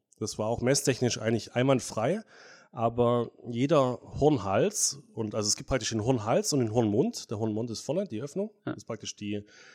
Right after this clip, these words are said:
Speaker 1: ähm, akustische Abstrahlfläche, die Strahlungsimpedanz, die dann an die Ankopplung der Luft, ähm, wirkt. Also für die Luft ist praktisch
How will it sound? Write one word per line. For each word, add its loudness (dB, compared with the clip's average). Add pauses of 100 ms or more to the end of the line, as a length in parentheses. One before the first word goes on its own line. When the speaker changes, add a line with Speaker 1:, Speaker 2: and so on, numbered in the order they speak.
(160)
Speaker 1:
ähm, -4
akustische 0
Abstrahlfläche, -2
die -12
Strahlungsimpedanz, -2
die -4
dann -4 (180)
an -4
die -10
Ankopplung 0
der -2
Luft, -6 (640)
ähm, -2
wirkt. -4 (420)
Also 0 (300)
für -2
die 2
Luft 2
ist -2
praktisch -2